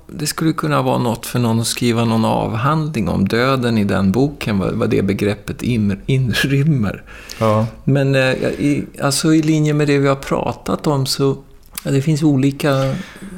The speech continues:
Speaker 1: döden som liksom förlösning, som
Speaker 2: Mm.
Speaker 1: jag tycker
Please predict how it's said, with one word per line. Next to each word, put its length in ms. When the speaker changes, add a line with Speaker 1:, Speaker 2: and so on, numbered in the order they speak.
Speaker 1:
döden 560
som 360
liksom 420
förlösning, 920
som 340
Speaker 2:
Mm. 400
Speaker 1:
jag 120
tycker 300